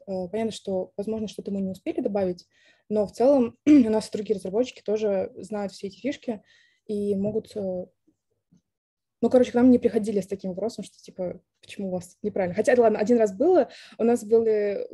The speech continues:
справа и слева отступы разные, и нам сказали: «А вы точно тут не, <laughs> не ошиблись?» Мы сказали: «Нет, мы не ошиблись, тут все так и должно быть». Нас спросили, «Почему?» и мы сказали, что только мы компенсируем, э, э, заглавную букву. Вот так.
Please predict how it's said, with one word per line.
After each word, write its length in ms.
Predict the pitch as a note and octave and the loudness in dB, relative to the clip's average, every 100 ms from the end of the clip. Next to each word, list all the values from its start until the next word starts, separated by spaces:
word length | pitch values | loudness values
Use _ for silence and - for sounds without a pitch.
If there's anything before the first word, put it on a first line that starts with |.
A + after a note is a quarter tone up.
| G#3 | -16
справа 360 | - A#3+ G#3+ | -4 -2 -2
и 20 | |
слева 280 | G#3 A#3 G3+ | -2 -2 -2
отступы 460 | A#3+ D#4+ - B3 G#3+ | -2 -4 -8 -8 -6
разные, 520 | G#3 G3+ G3 F#3 F3+ _ - _ | -6 -8 -8 -10 -12 _ -20 _
и 80 | - | -4
нам 100 | A3+ | -4
сказали: 280 | A3 A3 A3 | -2 0 2
«А 100 | G#3+ | 4
вы 120 | G3+ | 0
точно 360 | G#3 D#4+ - D4+ | 4 2 4 2
тут 220 | B3+ B3+ | 2 2
не, 120 | B3 - | 2 4
<laughs> 60 | |
не 160 | C4 B3 | 4 6
ошиблись?» 400 | B3 C4+ B3 B3 | 4 2 -2 -2
Мы 80 | A3 | -4
сказали: 240 | - A3+ | -2 0
«Нет, 80 | A#3 | -2
мы 80 | G#3+ | -2
не 80 | G3+ | -6
ошиблись, 460 | G#3 E4 D#4 B3 | -6 -6 -4 -6
тут 160 | - G#3+ | -4 -4
все 80 | - | -2
так 140 | A3 | -6
и 40 | G#3 | -6
должно 220 | A3 G#3 | -6 -2
быть». 200 | C#4 D#4 | -4 -4
Нас 100 | A3 | -10
спросили, 240 | - G#3+ G#3+ | -8 -6 -6
«Почему?» 520 | - - A3 E4+ _ - - | -6 -10 -4 -4 _ -20 -12
и 40 | - | -2
мы 60 | B3+ | 4
сказали, 220 | B3+ B3+ | 6 6
что 80 | B3+ | 4
только 180 | A3 | -2
мы 220 | A3 A3+ A#3 | -2 -2 -4
компенсируем, 880 | A3+ G3+ G#3+ - B3 B3 A3 G3+ F#3+ | -6 -10 -10 -4 2 2 0 -4 -8
э, 360 | F#3+ F3+ F3 _ _ _ - | -10 -8 -10 _ _ _ -10
э, 380 | F#3+ G3 G3 | -6 -4 -4
заглавную 360 | G3 G#3+ A3 G#3+ | -2 0 0 0
букву. 380 | F#3 - - - _ | -4 -8 -14 -16 _
Вот 100 | - | -16
так. 220 | - G3 | -14 -16